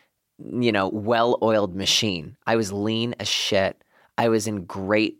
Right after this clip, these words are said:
I was a great, l-, like, looking athlete. I was so, like, there wasn't an ounce of fat on me, and I was, like, this lean machine that, like, I was skating better than I ever had, but I wasn't doing it the right way.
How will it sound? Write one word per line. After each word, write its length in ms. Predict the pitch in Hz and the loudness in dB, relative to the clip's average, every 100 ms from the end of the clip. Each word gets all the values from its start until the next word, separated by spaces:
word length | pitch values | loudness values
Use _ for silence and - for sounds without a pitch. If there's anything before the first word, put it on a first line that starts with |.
| - | -2
I 100 | 120 | 0
was 100 | 110 | 2
a 80 | 113 | 0
great, 360 | 90 107 117 - | -2 0 0 0
l-, 240 | 98 104 - | -2 0 0
like, 220 | 110 101 | 0 0
looking 500 | 107 113 - 117 110 | 0 0 -2 -6 -2
athlete. 420 | 95 95 110 113 | -2 -2 0 0
I 80 | 107 | 0
was 120 | 107 | 0
so, 340 | - - 113 117 | 0 2 2 4
like, 340 | 113 95 - - - - - - _ - | 4 2 -2 -14 -18 -18 -20 -20 _ -2
there 140 | 143 | 0
wasn't 320 | 135 156 165 | 2 2 2
an 160 | 127 - - | 0 -4 -2
ounce 320 | 123 139 - | 0 0 0
of 180 | - 107 | -2 -2
fat 400 | - 117 107 110 | -2 0 0 0
on 280 | 98 101 110 | 0 0 0
me, 260 | 127 139 - | -2 -2 -2
and 140 | 117 | 0
I 100 | 107 | 0
was, 300 | 107 104 - 117 | 2 0 -2 0
like, 180 | 101 - | -2 0
this 300 | 113 107 - | 0 0 -2
lean 460 | 101 107 110 117 110 | -2 -2 0 0 0
machine 560 | 104 - 101 90 90 | 0 0 -2 -6 -2
that, 200 | 90 - | -2 -2
like, 280 | 95 90 - - | -2 -4 -6 -4
I 60 | |
was 140 | 110 104 | -2 -2
skating 400 | - 190 202 143 | 0 0 0 0
better 260 | 147 143 | 2 2
than 140 | 123 110 | 0 0
I 80 | |
ever 320 | 104 120 110 104 | 2 2 2 0
had, 420 | 120 95 78 - _ _ _ _ _ _ _ _ - | 0 0 -2 -8 _ _ _ _ _ _ _ _ -2
but 120 | 120 | 0
I 40 | |
wasn't 300 | 123 143 143 | 2 0 0
doing 240 | 117 107 101 | 0 -2 -2
it 120 | - | -4
the 100 | 92 | 0
right 240 | 90 87 | 2 2
way. 300 | 67 71 - | 0 -2 -4